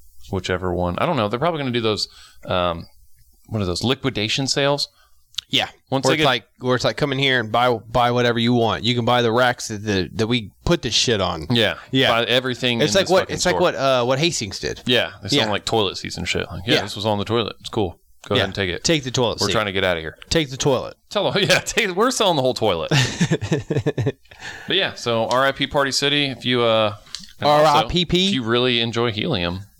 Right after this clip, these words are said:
Speaker 1: you know.
Speaker 2: Okay,
Speaker 1: Kinda
Speaker 2: so,
Speaker 1: that'll
Speaker 2: uh, another, some more football news. Uh, the North Carolina Panthers are getting a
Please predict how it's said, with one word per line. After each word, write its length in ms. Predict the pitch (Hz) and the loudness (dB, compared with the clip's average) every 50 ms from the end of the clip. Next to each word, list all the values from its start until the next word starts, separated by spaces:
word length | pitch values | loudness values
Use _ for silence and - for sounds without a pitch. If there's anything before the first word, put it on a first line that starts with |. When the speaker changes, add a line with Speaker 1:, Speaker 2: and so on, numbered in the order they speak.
| - 139 - | -14 -10 -8
Speaker 1:
you 100 | 101 95 | -6 -4
know. 240 | 92 92 90 90 - - - - - - - - - - - - - - - - - - | -4 -4 -4 -6 -10 -14 -20 -20 -20 -20 -20 -20 -20 -20 -20 -20 -20 -20 -20 -10 -4 -2
Speaker 2:
Okay, 220 | 143 139 - 151 147 | -2 0 2 2 2
Speaker 1:
Kinda 120 | 160 - | 2 0
Speaker 2:
so, 180 | - - 165 147 | 0 2 2 4
Speaker 1:
that'll 120 | 147 139 | 6 6
Speaker 2:
uh, 320 | 131 120 110 95 85 85 87 - _ _ - - _ _ _ _ _ _ - | 6 4 4 2 0 -2 -4 -8 _ _ -20 -20 _ _ _ _ _ _ 0
another, 500 | 147 175 180 165 156 143 131 120 110 - _ | 2 2 4 4 2 2 0 0 -4 -8 _
some 160 | - - 165 175 | -4 -2 0 0
more 160 | 180 185 170 | 0 0 -2
football 480 | - - - 135 113 113 110 104 104 | -4 -4 -4 -4 -2 0 0 0 0
news. 420 | 104 104 101 107 120 131 - - - _ - - - - - - - - | 0 0 2 2 2 0 -2 -4 -6 _ -20 -20 -20 -20 -20 -20 -8 -2
Uh, 200 | - 135 131 123 | 0 2 2 2
the 120 | 117 123 131 | 2 0 2
North 240 | 139 147 151 156 - | 2 2 2 0 0
Carolina 420 | - 165 156 143 143 143 135 120 | 0 0 2 2 2 2 0 -2
Panthers 480 | - 139 131 127 127 156 151 151 - 135 | -2 -2 0 0 0 0 0 0 0 0
are 80 | 127 | -2
getting 260 | 120 135 131 131 131 | 0 0 0 0 2
a 280 | 123 117 113 110 107 104 | 2 2 2 2 0 -2